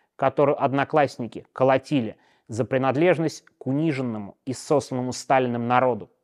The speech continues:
к нации, погибавшей в спецпоселениях и подвергавшейся всякого рода гонениям и репрессиям,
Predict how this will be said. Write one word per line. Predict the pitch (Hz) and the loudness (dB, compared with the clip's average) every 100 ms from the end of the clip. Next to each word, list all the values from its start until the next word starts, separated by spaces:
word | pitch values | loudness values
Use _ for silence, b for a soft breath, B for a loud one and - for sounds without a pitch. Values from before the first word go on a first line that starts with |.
| _ | _
к | - | -2
нации, | 139 165 - - 110 - b b b - | 0 2 0 -6 -10 -10 b b b -8
погибавшей | 123 139 131 151 139 - - - - | 0 0 4 4 2 -4 -16 -18 -20
в | |
спецпоселениях | - - 131 - 131 - 143 151 135 - - | -10 -4 -4 -4 -8 -4 -2 0 -2 -8 -8
и | 135 | -8
подвергавшейся | 135 113 123 120 143 143 - 131 - | -6 -4 -2 0 0 0 -2 -6 -6
всякого | 123 - 135 - 131 | -8 -4 -4 0 0
рода | 131 123 | 2 2
гонениям | 127 135 139 131 123 | 0 0 -2 -4 -4
и | - 127 | -4 -4
репрессиям, | - 151 139 - 120 | 0 0 -2 -6 -10